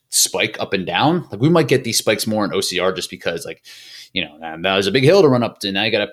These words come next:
pick up this big thing." So things might spike here and there, but overall, like, for the most part, it's, it'll just regulate back to where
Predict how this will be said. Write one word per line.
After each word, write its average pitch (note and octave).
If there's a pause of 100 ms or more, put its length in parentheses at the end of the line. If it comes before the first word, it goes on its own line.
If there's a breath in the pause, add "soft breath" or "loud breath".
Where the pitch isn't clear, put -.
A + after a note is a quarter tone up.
(120)
pick -
up F#2
this A#2+
big B2+
thing." C#3
So G#2+
things F3
might A#2
spike -
here -
and G2
there, A2
but A2+
overall, A2+
like, F2+ (460)
for -
the C3+
most B2+
part, F3+
it's, G#2+
it'll G#2
just G2
regulate G2
back F#2+
to G2+
where F2+